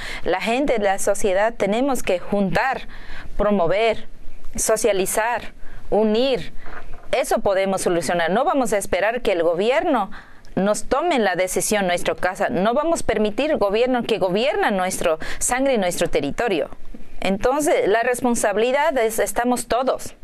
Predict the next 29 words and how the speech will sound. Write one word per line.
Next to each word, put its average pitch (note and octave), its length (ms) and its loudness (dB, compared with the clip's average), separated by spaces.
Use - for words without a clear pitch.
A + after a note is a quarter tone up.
Eso B3 280 0
trato A#3 340 0
de F#3 120 2
decir. G3 480 -2
La G3 220 0
so-, G3+ 140 0
eh, F3 120 0
responsabilidad A3 840 0
no C#4 180 2
es A#3 260 -2
para G3+ 220 2
los F#3+ 220 0
pueblos G#3 320 0
indígenas. F3 600 -2
La G3+ 240 2
amenaza, B3+ 580 0
¿por B3 200 0
qué D4+ 100 0
tenemos C4 400 0
que C4 140 2
vivir B3 320 0
nuestro A3+ 340 0
territorio A3 640 0
diario A3+ 720 2
de A3+ 200 2
amenaza? G3 640 -2
Día C4+ 360 0
y A3+ 60 0
día. F3 360 -2